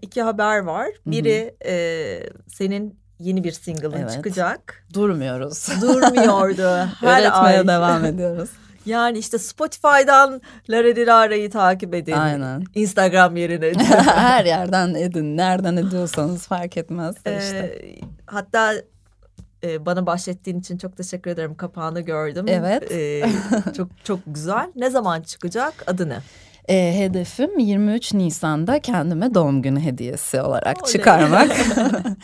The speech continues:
Speaker 2: E, ve bütün çocuklara. E, ismi de Nefesim Kesilene Kadar. Bakalım
Speaker 1: Tamam.
Speaker 2: bizi neler bekliyor. <laughs>
Speaker 1: Nefe-, nefesin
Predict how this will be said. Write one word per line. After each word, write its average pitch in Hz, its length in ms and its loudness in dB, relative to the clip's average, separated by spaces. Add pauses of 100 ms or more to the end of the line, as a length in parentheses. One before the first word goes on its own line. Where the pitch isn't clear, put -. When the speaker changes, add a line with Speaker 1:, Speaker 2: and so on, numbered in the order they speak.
(420)
Speaker 2:
E, 156 120 0 (760)
ve 151 140 0
bütün 160 220 -2
çocuklara. 156 720 -4 (500)
E, 165 800 -4 (380)
ismi 226 520 -2
de 277 200 2
Nefesim 202 500 0
Kesilene 165 640 -2
Kadar. - 500 -6 (1900)
Bakalım 156 340 -2 (120)
Speaker 1:
Tamam. 156 100 -4
Speaker 2:
bizi 170 140 0
neler 151 320 0
bekliyor. 135 440 -4
<laughs> 247 600 0
Speaker 1:
Nefe-, 202 300 -8 (120)
nefesin 202 720 -8